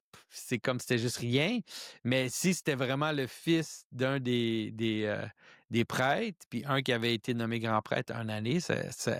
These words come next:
ça aurait été, eu vraiment des, des, puis là, c'est, d'avoir ce personnage-là, qui était le fils d'un grand prêtre, puis qui nomme le Messie, tu sais, c'est pas juste n'importe quoi,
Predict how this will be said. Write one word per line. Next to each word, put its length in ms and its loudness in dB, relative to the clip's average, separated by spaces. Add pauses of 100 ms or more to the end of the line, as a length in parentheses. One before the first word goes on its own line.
(460)
ça 160 -2
aurait 140 0
été, 260 -10
eu 160 4
vraiment 500 2
des, 380 0
des, 380 -8 (260)
puis 100 2
là, 120 6
c'est, 360 0 (140)
d'avoir 400 2
ce 300 0
personnage-là, 1040 0 (420)
qui 140 -2
était 300 2
le 140 0
fils 340 0
d'un 200 0
grand 240 0
prêtre, 440 0 (160)
puis 200 -20
qui 180 -4
nomme 400 2
le 100 0
Messie, 640 0 (460)
tu 80 2
sais, 180 2 (380)
c'est 260 -2
pas 220 2
juste 200 -2
n'importe 440 0
quoi, 340 0